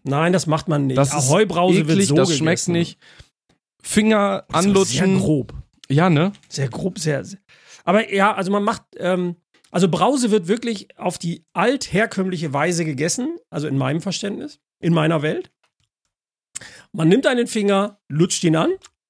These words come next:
Speaker 2: Bitte vorher ordentlich Hände waschen.
Speaker 1: Hab ich jetzt nicht.
Speaker 2: Oh.
Speaker 1: Deshalb hat mein Finger schon Eigengeschmack. Nein, Quatsch.
Speaker 2: Ich hab gerade eben Hände gewaschen.
Speaker 1: Nein, alles gut, ich auch. Ähm,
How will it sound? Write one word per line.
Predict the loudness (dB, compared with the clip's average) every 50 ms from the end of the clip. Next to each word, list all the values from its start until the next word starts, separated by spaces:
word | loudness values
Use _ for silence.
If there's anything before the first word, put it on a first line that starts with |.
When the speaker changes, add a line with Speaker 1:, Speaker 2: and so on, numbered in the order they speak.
| _ _ _ _ _ _ 0
Speaker 2:
Bitte | 0 0 0 0 -2
vorher | -2 2 2 4 4 4 4 2 2 2
ordentlich | 2 2 2 2 0 -2 -2 0 0
Hände | 0 0 0 0 0
waschen. | 0 -2 -2 -2 -4 -4 -4
Speaker 1:
Hab | -4 -4
ich | -2 -4
jetzt | -4 -4 -4 -2
nicht. | -2 -2 -4 -6 -12 _ _ _ _ _ _ _ _ _ _ _ _ 2
Speaker 2:
Oh. | 4 6
Speaker 1:
Deshalb | 6 4 4 2 0
hat | -4 -4 -2
mein | -2 -2
Finger | 0 0 0 0 0
schon | 0 -2 -2
Eigengeschmack. | -2 -2 -2 -2 -2 -2 -2 -4 -4 -4
Nein, | -4 -4 -4 -4 -6
Quatsch. | -8 -12 -14 -12 -12
Speaker 2:
Ich | -6 -2 -2
hab | -2 2
gerade | 2 2 2 2 2
eben | 0 0 0 0
Hände | -2 0 0 -2 -2
gewaschen. | -2 -2 -2 -4 -4 -4 -4
Speaker 1:
Nein, | -4 -2 -4 -4
alles | -6 -6 -8 -6
gut, | -6 -6 -6 -6
ich | -6 -8 -8
auch. | -8 -8 -8 -10 _ -20 -20 -20 -20 -20 _ -2
Ähm, | 0 2 4 4 4 4 4 4 4 2 2 0 -4